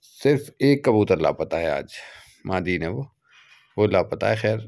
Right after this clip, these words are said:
ये तो नए बन गए। अब देखिए ये कबूतर देखिए, ये मेरे भेड़िया आपी का पट्ठा है, और कल जो मैंने आपको नीचे आपी दिखाया था एक बड़ा था जो कल से इसे मिल रहा था, मैंने बताया था उसका बाप,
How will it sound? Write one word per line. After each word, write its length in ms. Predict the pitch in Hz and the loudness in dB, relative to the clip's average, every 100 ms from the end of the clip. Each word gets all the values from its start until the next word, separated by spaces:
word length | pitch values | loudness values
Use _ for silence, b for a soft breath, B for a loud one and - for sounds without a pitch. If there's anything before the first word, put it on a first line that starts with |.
| - | -8
ये 160 | 104 107 | -2 -2
तो 120 | 104 | 0
नए 220 | 101 98 95 | 0 0 0
बन 140 | 90 | 0
गए। 80 | 92 | -2
अब 120 | 101 | -4
देखिए 240 | 95 98 98 | -2 0 0
ये 80 | |
कबूतर 340 | 95 90 95 95 | -2 -4 -4 -6
देखिए, 280 | 85 85 98 | -6 -6 -4
ये 200 | 101 107 | -2 0
मेरे 240 | 101 110 | 0 0
भेड़िया 360 | 110 101 98 101 | 0 0 2 2
आपी 180 | 95 98 | 2 0
का 100 | 95 | -2
पट्ठा 300 | - - - | -2 -8 -8
है, 200 | 95 107 | -2 -2
और 280 | - - 110 110 | -2 -8 -4 0
कल 140 | 113 | 0
जो 140 | 113 | 0
मैंने 200 | 123 127 131 | -2 0 0
आपको 240 | 120 127 | 0 0
नीचे 280 | 117 113 117 | 0 2 2
आपी 220 | 104 110 | 2 0
दिखाया 360 | 101 95 87 87 | -2 0 0 0
था 120 | 92 | 0
एक 160 | 92 | 0
बड़ा 220 | 90 87 87 | 0 -2 -2
था 180 | 95 104 | -4 -4
जो 200 | 107 101 | -4 -4
कल 180 | 107 98 | -4 -2
से 140 | 113 | -4
इसे 140 | 104 | -4
मिल 220 | 98 90 87 | -4 -2 -2
रहा 100 | 87 | -2
था, 80 | |
मैंने 180 | 95 98 | -2 -4
बताया 300 | 90 87 87 | -4 -2 -2
था 100 | 90 | -2
उसका 200 | 92 - 87 | -4 -4 -4
बाप, 300 | 80 82 | -4 -6